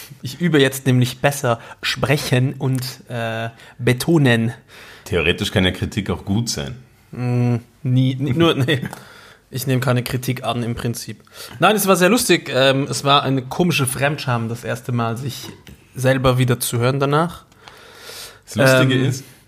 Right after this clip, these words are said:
Speaker 2: bei mir war diese Fremdscham dann schon gar nicht mehr so groß, nachdem ich es mir noch dreimal angehört hatte, zum Schneiden und zum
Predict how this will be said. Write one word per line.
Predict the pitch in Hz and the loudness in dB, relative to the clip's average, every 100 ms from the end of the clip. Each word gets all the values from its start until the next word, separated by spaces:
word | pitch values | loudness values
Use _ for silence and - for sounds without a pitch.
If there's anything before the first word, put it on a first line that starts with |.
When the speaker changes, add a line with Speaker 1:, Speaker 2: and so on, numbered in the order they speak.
| _ _ - | _ _ 0
Speaker 2:
bei | 104 | 2
mir | 104 117 131 135 135 - _ _ - | 4 4 2 0 -6 -16 _ _ -12
war | 98 104 | -2 0
diese | 113 101 | 0 -2
Fremdscham | 95 92 113 - 104 101 | -2 0 2 2 2 2
dann | 95 | 2
schon | 95 | 0
gar | 90 90 | 2 2
nicht | 98 | 2
mehr | 92 | 0
so | 90 | -2
groß, | 78 78 82 107 139 - | -2 -2 0 -2 -6 -6
nachdem | 101 95 104 104 | -6 -2 0 2
ich | |
es | 101 104 | 2 2
mir | |
noch | 98 92 | 2 2
dreimal | 85 92 92 | 2 2 2
angehört | 92 107 90 78 78 - | 2 -2 -2 -2 -6 -6
hatte, | 80 - 95 98 | -6 -2 -4 -4
zum | - 82 | -8 -8
Schneiden | - 87 90 98 113 | -2 0 2 2 0
und | 107 90 87 | -2 -4 -6
zum | - 87 85 80 | -4 -2 -2 -8